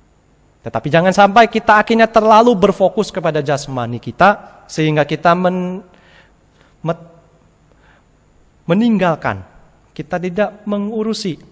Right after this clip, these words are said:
kerohanian kita. Kita mengabaikannya. Tapi kita mau,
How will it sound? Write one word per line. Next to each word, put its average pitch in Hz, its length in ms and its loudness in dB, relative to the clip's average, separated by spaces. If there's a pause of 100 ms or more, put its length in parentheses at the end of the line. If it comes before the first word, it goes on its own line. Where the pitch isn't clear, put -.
(120)
kerohanian 147 800 -2
kita. - 400 -16 (1800)
Kita 170 240 -12
mengabaikannya. 151 1040 -6 (3000)
Tapi 139 160 -8
kita 185 320 -4
mau, 220 560 0